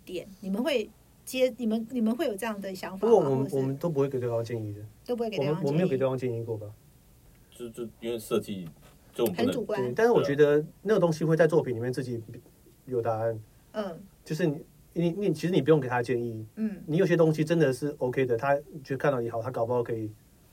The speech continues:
Speaker 2: 采用你的方式，或者是接受这种东西。
Speaker 1: 嗯，嗯，嗯，嗯，嗯。
Speaker 2: 对，就是我觉得是互相慢慢的影响了。
Speaker 1: 慢慢的影响。
Speaker 2: 对，不用，不用很，不用跟他很有交集的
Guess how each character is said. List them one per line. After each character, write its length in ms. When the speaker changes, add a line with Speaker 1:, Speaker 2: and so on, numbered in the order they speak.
Speaker 2:
采 160
用 160
你 60
的 80
方 180
式， 160
或 180
者 60
是 80
接 140
受 120
这 60
种 180
东 200
西。 220
Speaker 1:
嗯， 260
嗯， 20
嗯， 220
嗯， 260
嗯。 60
Speaker 2:
对， 240
就 200
是 500
我 100
觉 60
得 40
是 60
互 140
相 320
慢 120
慢 140
的 60
影 180
响 240
了。 140
Speaker 1:
慢 120
慢 140
的 80
影 40
响。 80
Speaker 2:
对， 40
不 80
用， 200
不 80
用 140
很， 240
不 60
用 180
跟 100
他 140
很 80
有 100
交 200
集 100
的 180